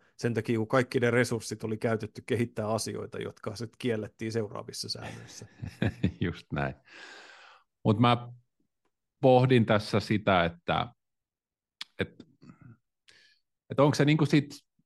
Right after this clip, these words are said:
Speaker 2: Red Bullin pääsuunnittelija Adrian Neweyllä niinku, se hänen kokemuksensa vaan, se hänen uskomaton niinku uransa F yhdessä, että kun hänellä on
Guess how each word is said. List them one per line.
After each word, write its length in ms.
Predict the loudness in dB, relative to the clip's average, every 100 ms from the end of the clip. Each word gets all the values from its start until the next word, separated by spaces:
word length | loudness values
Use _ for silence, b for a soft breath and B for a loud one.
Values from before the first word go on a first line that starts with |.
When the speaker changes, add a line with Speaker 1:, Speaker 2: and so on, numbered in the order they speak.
| -4
Speaker 2:
Red 160 | 0 0
Bullin 280 | 2 2 4
pääsuunnittelija 840 | 4 2 0 0 0 0 0 -2 -10 -2
Adrian 400 | 0 2 4 6
Neweyllä 460 | 6 4 4 2
niinku, 420 | -2 -2 -4 -4 -10 _ _ _ _ _ _ _ _ _ _ _ _ _ _ 0
se 100 | 4
hänen 240 | 6 6
kokemuksensa 880 | 4 4 4 4 2 0 0 0 2
vaan, 380 | 2 2 -2 -10 _ _ _ _ _ _ -8
se 140 | -4
hänen 200 | -2 0
uskomaton 800 | 2 2 2 2 4 2 0 0
niinku 340 | -2 -2 -2
uransa 440 | 0 0 0 -2 -2
F 100 | -2
yhdessä, 420 | -2 -2 -2 -2
että 120 | -2
kun 120 | -2
hänellä 400 | 0 2 2 2
on 280 | 0 0 0